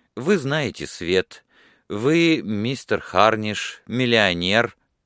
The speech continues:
«Игрок», грубо вставил он. Она кивнула головой, принимая его термин, и продолжала.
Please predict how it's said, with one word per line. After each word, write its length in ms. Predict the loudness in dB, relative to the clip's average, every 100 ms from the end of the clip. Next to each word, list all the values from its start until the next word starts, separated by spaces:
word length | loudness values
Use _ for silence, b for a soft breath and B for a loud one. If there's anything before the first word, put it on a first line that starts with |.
| _ _ _
«Игрок», 720 | -4 -4 0 2 2 2 -4 _
грубо 360 | -6 -6 -4 -8
вставил 480 | -8 -6 -6 -6 -8
он. 220 | -10 -14 _ _ _ _ _ _
Она 260 | -6 -2 -2
кивнула 540 | -2 -4 -2 -4 -4
головой, 480 | -4 -2 -2 0 -4
принимая 600 | -6 -6 -4 -4 -4 -6
его 320 | -8 -8 -8
термин, 440 | -4 -4 -4 -6 -10 _ _ -16
и 80 | -8
продолжала. 760 | -4 0 0 0 -4 -6 -10